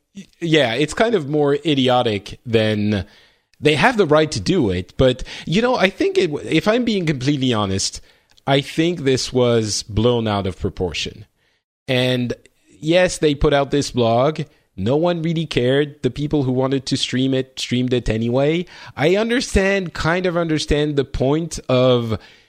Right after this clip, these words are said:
we don't want people to spoil the game, which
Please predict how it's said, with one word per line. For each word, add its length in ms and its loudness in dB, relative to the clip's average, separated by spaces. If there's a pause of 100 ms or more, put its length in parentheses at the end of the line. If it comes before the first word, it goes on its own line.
(240)
we 160 2
don't 160 2
want 220 0
people 320 -2
to 140 -6
spoil 500 0
the 100 0
game, 460 0 (120)
which 520 0